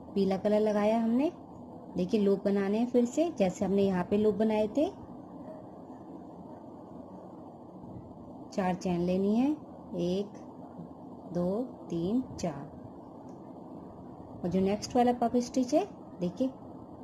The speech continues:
इसको छोड़ेंगे, इसमें यहाँ से hook डालना है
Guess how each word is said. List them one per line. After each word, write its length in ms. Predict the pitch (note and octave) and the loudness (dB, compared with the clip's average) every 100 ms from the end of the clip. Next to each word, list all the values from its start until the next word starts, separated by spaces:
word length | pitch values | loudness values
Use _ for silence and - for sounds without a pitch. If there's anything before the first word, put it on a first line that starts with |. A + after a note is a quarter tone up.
| - | -6
इसको 240 | - - A#3 | -4 -2 0
छोड़ेंगे, 480 | A#3 A3+ B3+ D#4 D#4+ - | 2 4 4 4 0 -4
इसमें 420 | A3 - - F3 D#3 - - - - | -6 -4 -2 -2 -4 -10 -14 -10 -2
यहाँ 220 | G3 F#3 | 0 0
से 160 | G3 A#3 | 0 2
hook 180 | A3 G#3 | 2 2
डालना 300 | A3+ A3+ A#3+ | 2 2 4
है 180 | C#4 | 4